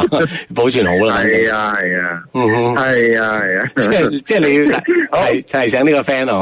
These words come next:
Speaker 1: 嘛。係啊，提醒你啊。
Speaker 2: 提醒個 friend。係，咁啊，<laughs> 呢個 friend 呢，就，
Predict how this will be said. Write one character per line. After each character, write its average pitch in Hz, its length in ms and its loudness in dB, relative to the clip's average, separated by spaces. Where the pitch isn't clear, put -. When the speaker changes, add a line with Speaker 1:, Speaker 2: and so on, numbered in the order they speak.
Speaker 1:
嘛。 117 100 -4
係 120 140 0
啊， 127 160 0
提 92 140 -2
醒 98 120 0
你 117 140 2
啊。 107 220 0
Speaker 2:
提 127 60 0
醒 117 100 0
個 160 180 2
friend。 160 360 0
係， 156 320 0
咁 135 160 0
啊， 135 100 -2
<laughs> - 500 -4
呢 233 140 0
個 208 120 2
friend 233 180 0
呢， 214 180 0
就， 139 280 0